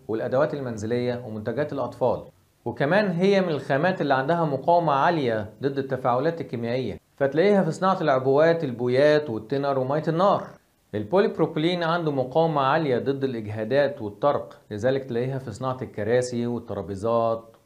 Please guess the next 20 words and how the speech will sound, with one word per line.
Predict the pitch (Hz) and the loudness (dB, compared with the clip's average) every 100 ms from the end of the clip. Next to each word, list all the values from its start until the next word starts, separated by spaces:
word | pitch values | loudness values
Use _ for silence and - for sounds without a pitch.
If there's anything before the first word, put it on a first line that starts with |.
| - | -12
وإكسدامات | 104 - 127 117 120 147 | -10 -8 -8 -4 -2 0
العربيات. | 139 120 120 120 143 147 123 - - _ _ - | 0 0 0 -2 -2 -2 -6 -16 -20 _ _ -8
من | 127 | -2
عيوب | 135 160 202 | 0 0 0
البوليبروبيلين | 196 - 190 190 190 135 - 143 170 165 | -2 0 2 2 0 -2 -2 -2 -2 -4
إنها | 127 120 151 | -6 -2 0
من | 156 | -2
الخامات | 139 135 147 156 | -4 -2 -2 -4
اللي | 127 | -6
بتتمدد | 131 - 147 165 139 | -8 -2 0 0 -4
بالحرارة | 120 110 127 143 143 | -6 -2 2 4 2
بنسبة | 131 139 127 | 0 -2 -2
كبيرة، | 104 117 135 92 82 | -4 -4 -4 -4 -8
لذلك | 90 101 143 143 117 | -10 0 0 0 -4
ما | |
تقدرش | 113 113 147 147 | -4 -2 -2 -2
تستخدمها | 127 113 123 104 143 139 127 | -8 -6 -6 -4 -4 -4 -6
في | 135 | -6
منتج | 143 147 120 | -6 -4 -4
دقيق | 104 113 - 143 - - | -2 -4 -2 -2 -4 -12